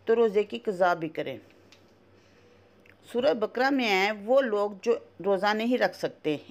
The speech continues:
एक रोज़े के बदले में एक मस्कीन को खाना खिलाएं। ये बात बुखारी शरीफ में भी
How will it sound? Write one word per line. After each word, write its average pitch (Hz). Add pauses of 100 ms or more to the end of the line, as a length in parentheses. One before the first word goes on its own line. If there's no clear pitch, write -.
(140)
एक 240
रोज़े 196
के 202
बदले 165
में 202
एक 190
मस्कीन 170
को 196
खाना 156
खिलाएं। 139 (880)
ये 226
बात 185
बुखारी 170
शरीफ 165
में 220
भी 240